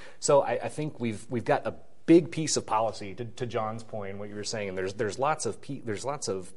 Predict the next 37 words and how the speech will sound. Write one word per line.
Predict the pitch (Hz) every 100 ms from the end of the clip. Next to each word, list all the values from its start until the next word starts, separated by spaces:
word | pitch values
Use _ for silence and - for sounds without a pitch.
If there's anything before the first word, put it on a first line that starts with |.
| -
you | 98
know, |
pieces | 90 151 127 113
to | 107
the |
puzzle | 95 117 110 98
here, | 87 85 82 - - - - -
but | 110 98 - - -
I | 123
think | 117 113
the |
key | 113 170 170
question | 104 92 90
here | 85
is, | 87
do | -
we | 98 95
fund | - 120 117 123 127 -
systems | - 101 - 92 90 -
or | 95
do | 113
we | 120 117
fund | 104 101 98
kids? | - 87 85 - - - -
And | 104
I | 101
think | - 120 -
that | 92 - - -
Senator | - 139 127 98
Kenley | 107 107 95 90 101 -
can | 107 95 95 90
certainly | - 117 101
be | 90 101
supportive | - 113 120 117 95
of | 87
a |
program, | 87 107 110 92 80 80